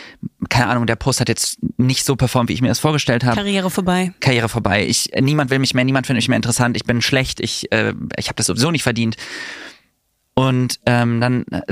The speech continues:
Speaker 1: dann hat, hab ich, irgendwann hab ich wirklich so gedacht, "Okay, durchatmen. Wa-, was glaubst du, wie du in fünf Wochen darüber nachdenkst?" Und dann hab ich so gedacht, "Wahrscheinlich werde ich mich nicht mehr so richtig dran erinnern." Und you know what? Es stimmt. Ich weiß nicht mehr, welcher Post es war.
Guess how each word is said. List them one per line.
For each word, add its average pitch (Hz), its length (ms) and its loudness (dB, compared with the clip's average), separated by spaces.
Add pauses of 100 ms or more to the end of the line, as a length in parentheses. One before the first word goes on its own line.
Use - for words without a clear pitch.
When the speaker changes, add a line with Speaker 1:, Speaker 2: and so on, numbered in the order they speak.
(180)
Speaker 1:
dann 127 200 2
hat, 139 120 0
hab 131 140 2
ich, - 60 -2 (120)
irgendwann 147 300 2
hab 139 60 -2
ich 135 120 -4
wirklich 127 140 -4
so 123 80 0
gedacht, 123 200 0
"Okay, - 200 0 (380)
durchatmen. 131 640 0 (1080)
Wa-, 120 280 2
was 139 180 0
glaubst 175 300 0
du, 165 60 0
wie 156 60 2
du 139 100 2
in 123 180 2
fünf - 260 -2
Wochen 127 240 0
darüber 98 260 2
nachdenkst?" - 500 -2
Und - 200 -10
dann 120 120 2
hab 113 80 -2
ich - 60 -2
so 120 60 0
gedacht, 117 140 0
"Wahrscheinlich 175 760 0
werde 123 120 2
ich 127 100 -2
mich 123 120 -2
nicht 139 160 0
mehr 117 120 2
so 120 80 0
richtig - 220 -6
dran 110 180 0
erinnern." 113 440 0 (640)
Und 120 120 2
you 120 80 2
know 120 140 2
what? 123 240 2
Es - 80 -2
stimmt. 110 520 0 (560)
Ich - 140 0
weiß 131 220 0
nicht 120 120 0
mehr, 113 120 2
welcher 110 200 0
Post 113 260 0
es - 100 -2
war. 98 240 2